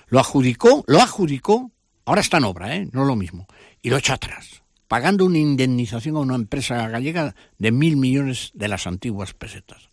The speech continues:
Ahora está en obra. No, el ave ya está. La pasiega, hombre, tenemos para gastar el año que viene veintidós millones en la caja. Para el mupad tenemos otros veintidós millones. Tenemos ciento cincuenta millones de inversión en el puerto de Santander.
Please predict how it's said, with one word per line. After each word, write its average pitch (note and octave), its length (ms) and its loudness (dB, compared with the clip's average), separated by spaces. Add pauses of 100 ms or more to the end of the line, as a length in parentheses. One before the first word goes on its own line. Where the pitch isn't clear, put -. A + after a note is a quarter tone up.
Ahora C#3 120 0
está G#3+ 160 4
en A#3 60 4
obra. A3 280 2 (440)
No, C3 160 -2
el A#2+ 120 -4
ave F3+ 180 4
ya A#2+ 80 2
está. - 220 -6 (360)
La D#3+ 120 6
pasiega, D#3 440 2
hombre, G#2 180 -8
tenemos A2+ 280 -8
para C3 160 -4
gastar B2 240 -4
el B2 40 -2
año C3 180 -2
que B2+ 60 -4
viene D3 220 0
veintidós B2 340 -4
millones C#3+ 480 -4
en G#2+ 60 -6
la A2+ 100 -2
caja. D3+ 300 -2 (480)
Para C#3+ 400 8
el C#3 80 2
mupad C#3+ 440 0
tenemos F#2+ 320 -8
otros D#3+ 220 -6
veintidós A2 320 -6
millones. G#2 460 -6 (260)
Tenemos F3+ 380 4
ciento A3 280 2
cincuenta F3 380 0
millones G3 300 4
de F3+ 80 4
inversión D3 360 -2
en G#3+ 60 0
el C#3+ 100 -2
puerto G3 280 -4
de C3 80 -2
Santander. A#2 580 -8